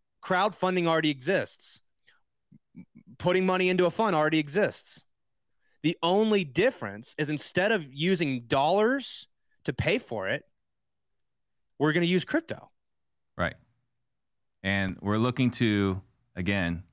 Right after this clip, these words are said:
Speaker 2: and it's not us per se, this is what we see as the vision. Really, we're supporting Pete, a Whale Club member, right? Help him raise funds to buy more real estate assets from crypto investors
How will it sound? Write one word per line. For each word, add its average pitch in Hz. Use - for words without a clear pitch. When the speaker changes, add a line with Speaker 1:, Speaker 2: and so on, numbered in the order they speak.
Speaker 2:
and 113
it's 107
not 147
us 117
per 131
se, 143
this 101
is 107
what 107
we 101
see 101
as 92
the 78
vision. 113
Really, 131
we're 104
supporting 123
Pete, 123
a 92
Whale 110
Club 90
member, 76
right? 90
Help 127
him 123
raise 113
funds 92
to 101
buy 110
more 107
real 110
estate 98
assets 80
from 104
crypto 127
investors 85